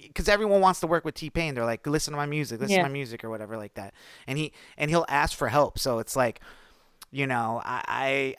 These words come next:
Speaker 1: I, I just recently, you know, I, I, I wanna, like, do video with T-Pain and stuff like that. And, and I actually wanna make music with T-Pain, but, like, I gotta get in with him first and
Speaker 2: You
Speaker 1: probably
Speaker 2: gotta get in the door
Speaker 1: I gotta
Speaker 2: first,
Speaker 1: get in
Speaker 2: yeah.
Speaker 1: the door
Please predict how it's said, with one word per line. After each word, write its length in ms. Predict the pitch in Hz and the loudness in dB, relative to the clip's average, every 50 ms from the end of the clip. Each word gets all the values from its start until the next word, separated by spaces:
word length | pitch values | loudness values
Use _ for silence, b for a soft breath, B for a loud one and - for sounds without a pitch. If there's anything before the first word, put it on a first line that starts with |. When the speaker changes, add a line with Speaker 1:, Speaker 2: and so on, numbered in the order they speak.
| - | 2
Speaker 1:
I, 60 | 131 | 2
I 20 | 135 | 4
just 260 | 131 156 151 - - | 4 2 0 0 -2
recently, 840 | 120 135 143 143 - - 156 147 147 143 143 143 139 139 139 135 135 139 - | -4 -4 -4 -4 -4 -4 -4 -6 -6 -6 -6 -6 -6 -4 -6 -6 -8 -8 -8
you 160 | 143 139 135 | -6 -4 -4
know, 80 | 127 - | -4 0
I, 500 | - 127 131 131 - - 127 135 131 135 - | 0 2 2 2 2 0 0 0 0 -2 -2
I, 80 | 113 123 | -2 -2
I 40 | 135 | 0
wanna, 440 | 147 147 139 143 151 147 143 139 | 2 2 2 2 2 2 0 0
like, 360 | 135 135 131 123 107 110 104 - | 0 0 -2 -2 -4 -10 -12 -6
do 160 | - 139 139 | -4 -4 -4
video 420 | 110 107 120 147 175 139 98 95 | -4 -2 -2 0 0 0 -2 -2
with 160 | 92 101 104 | -6 -8 -10
T-Pain 500 | - - 120 107 - 117 113 104 98 98 | -10 -10 -10 -8 -8 -8 -8 -8 -12 -14
and 140 | 92 95 104 | -16 -14 -12
stuff 300 | - - 107 104 101 - 107 | -12 -10 -10 -12 -14 -14 -14
like 160 | 104 101 - | -14 -14 -10
that. 300 | - 104 101 95 92 - | -10 -10 -10 -10 -10 -10
And, 240 | 113 113 110 107 104 b b b b b b b | -10 -10 -10 -10 -12 b b b b b b b
and 380 | - 127 127 120 117 117 107 - - - _ _ _ _ _ _ _ _ _ _ _ _ _ _ _ _ _ _ _ _ _ - | -6 -4 -2 -2 -2 -4 -8 -12 -18 -20 _ _ _ _ _ _ _ _ _ _ _ _ _ _ _ _ _ _ _ _ _ 6
I 80 | 180 | 8
actually 400 | 165 151 190 214 - - 254 247 | 10 10 10 10 8 8 8 8
wanna 300 | 196 143 156 165 190 196 | 8 10 12 12 12 10
make 200 | 175 180 175 - | 8 4 2 2
music 420 | 135 143 175 226 220 151 135 - - | 2 2 2 2 2 2 -2 -4 -4
with 120 | 123 120 | -6 -6
T-Pain, 540 | - - 131 123 117 - 139 127 131 139 139 | -6 -6 -8 -8 -6 -6 -6 -6 -6 -4 0
but, 160 | 131 147 147 | 2 2 4
like, 180 | 147 147 139 - | 4 2 4 4
I 80 | 156 | 4
gotta 300 | 151 - 170 160 175 180 | 4 6 6 6 6 6
get 260 | 165 135 170 165 156 - | 4 4 4 4 4 4
in 200 | 160 180 180 170 | 2 2 2 2
with 120 | 151 131 | 2 2
him 140 | 151 139 127 | 2 0 -4
first 420 | - - - 165 170 156 - - | -2 2 6 6 6 6 4 0
and 80 | 135 127 | -2 0
Speaker 2:
You 60 | - | 4
Speaker 1:
probably 300 | 151 160 - 285 277 247 | 6 8 10 10 10 10
Speaker 2:
gotta 240 | 220 277 285 277 277 | 12 12 10 10 10
get 160 | 226 247 254 | 10 10 10
in 100 | 240 233 | 10 10
the 80 | 214 208 | 8 8
door 340 | 190 175 220 220 220 214 214 | 8 10 10 12 12 12 12
Speaker 1:
I 60 | 175 | 12
gotta 200 | - 185 185 185 | 12 12 12 12
Speaker 2:
first, 60 | 175 180 | 12 12
Speaker 1:
get 180 | 190 185 180 | 12 12 12
in 60 | 180 | 12
Speaker 2:
yeah. 140 | 226 226 214 - | 12 12 12 12
Speaker 1:
the 20 | |
door 400 | - 156 151 160 165 170 175 175 | 12 10 10 12 12 10 10 8